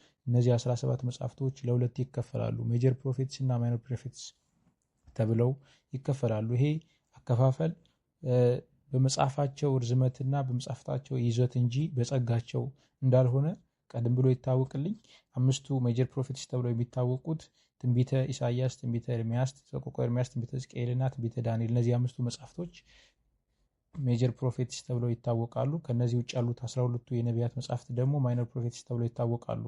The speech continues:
ተ-፣ ከትንቢተ ሆሴዕ ጀምሮ ያሉት ማለት ነው። ትንቢተ ሆሴዕ፣ ትንቢተ ኢዩኤል፣ ትንቢተ አሞጽ፣ ትንቢተ አብድዬ፣ ትንቢተ ዮናስ፣ ትንቢተ ሚክያስ፣ ትንቢተ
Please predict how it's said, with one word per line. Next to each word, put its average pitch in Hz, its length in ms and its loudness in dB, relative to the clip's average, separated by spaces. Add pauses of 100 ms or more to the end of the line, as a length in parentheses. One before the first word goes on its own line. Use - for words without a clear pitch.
(500)
ተ-፣ 120 100 0
ከትንቢተ 120 560 0
ሆሴዕ 127 380 -2 (440)
ጀምሮ 123 180 4
ያሉት 123 220 4
ማለት 127 240 0
ነው። 170 120 -6
ትንቢተ 120 300 -6
ሆሴዕ፣ 117 260 -2
ትንቢተ 120 340 -4
ኢዩኤል፣ 120 340 0
ትንቢተ 117 320 -6
አሞጽ፣ 123 260 -4
ትንቢተ 117 260 -4
አብድዬ፣ 117 360 -2
ትንቢተ 117 300 -6
ዮናስ፣ 123 300 -2
ትንቢተ 113 300 -4
ሚክያስ፣ 135 320 -4
ትንቢተ 110 240 -4